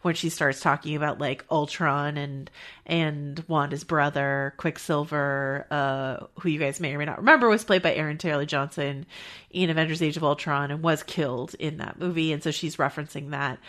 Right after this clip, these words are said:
So that, like, that, that persona that she drops, and I think Catherine Hahn does a similar kind of drop in this episode. So it's sort of fun to watch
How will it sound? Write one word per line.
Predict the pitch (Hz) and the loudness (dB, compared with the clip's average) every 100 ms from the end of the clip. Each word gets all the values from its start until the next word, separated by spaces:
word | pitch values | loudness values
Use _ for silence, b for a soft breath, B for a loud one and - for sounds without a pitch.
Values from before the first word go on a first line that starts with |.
| B B | B B
So | - 233 | 8 10
that, | 220 208 | 12 12
like, | 226 208 | 10 10
that, | 214 196 190 | 10 10 10
that | 202 - | 8 6
persona | 220 226 214 185 | 2 6 6 6
that | 170 123 | 4 2
she | - | -2
drops, | 160 156 147 - - | -2 0 0 -2 0
and | 208 | 4
I | |
think | 214 202 | 4 6
Catherine | 247 190 180 | 6 6 4
Hahn | 175 160 | 4 4
does | 156 160 | 2 -2
a | |
similar | 147 - 165 160 147 147 | -2 2 4 4 2 -2
kind | - 147 | -4 -6
of | 123 | -4
drop | 156 143 101 110 - - b b b | -4 0 0 0 -4 -16 b b b
in | - 170 | -2 0
this | 151 139 | 2 0
episode. | 131 - - 52 55 | -2 -6 -10 -10 -10
So | - 180 | 0 2
it's | 165 | 4
sort | 190 165 | 4 2
of | 156 | 4
fun | 180 151 | 4 4
to | 156 | 4
watch | 147 151 143 - | 4 6 6 4